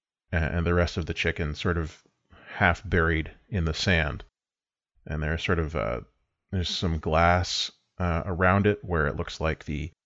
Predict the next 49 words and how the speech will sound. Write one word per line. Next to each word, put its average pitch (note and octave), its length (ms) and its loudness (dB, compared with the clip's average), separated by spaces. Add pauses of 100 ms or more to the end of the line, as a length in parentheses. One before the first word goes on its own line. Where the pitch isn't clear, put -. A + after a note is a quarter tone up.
(280)
sand F#2 440 4
has F2 160 2
been E2 160 2
heated F2+ 320 2
to F2 80 -2
such - 240 -2
a - 40 -10
degree E2 280 -2
that D#2 140 -2
it's - 160 -6
turned F#2+ 240 2
to E2 60 -2
glass, D2+ 600 0 (720)
uh, D2 160 -4
and F2 140 0
other D#2 320 0
bits - 240 -6
of D#2+ 100 -6
dirt D#2 220 0
and D#2+ 120 -2
rock D2 300 -2
thrown E2+ 220 0
up D#2 140 -4
around D#2+ 300 0
it. C#2+ 140 -4 (1040)
And, F2 300 0
um, F2 400 2
it - 140 -4
looks F#2 240 -2
like B2 160 0
there's G2+ 240 0
been E2 240 0
some G#2 320 0
attempts G#2+ 440 -2
made G#2 320 2 (100)
to - 120 -6
camouflage A2 720 0
it, - 140 -4 (240)
but D2+ 200 -6
not E2+ 380 -2 (340)
a F2 80 -2
lot. D#2 480 -2
Like, F2 160 -6
there F2+ 180 2
are E2+ 60 0
tarps - 460 -2
hanging F#2 240 0
from F#2+ 240 -2
it, F#2+ 100 -4